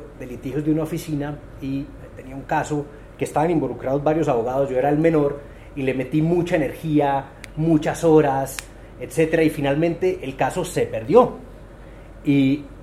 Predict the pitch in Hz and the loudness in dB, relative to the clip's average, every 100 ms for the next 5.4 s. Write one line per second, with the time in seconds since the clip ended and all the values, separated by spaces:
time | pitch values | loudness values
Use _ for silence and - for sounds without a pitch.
0 | - - 143 180 170 180 175 190 175 180 | -12 -4 0 2 6 4 6 8 8 8
1 | - - 127 117 120 - 143 143 190 151 | 4 0 -2 0 -2 2 2 4 6 6
2 | - 135 151 160 - 131 147 170 147 - | 6 4 4 2 0 2 4 6 4 2
3 | - 127 127 127 143 - 139 - 156 131 | -2 0 2 4 2 2 0 0 -4 -4
4 | 127 131 143 147 147 135 127 113 113 107 | -4 -4 0 0 0 -4 -6 -8 -8 -6
5 | 110 127 147 139 | -4 0 2 2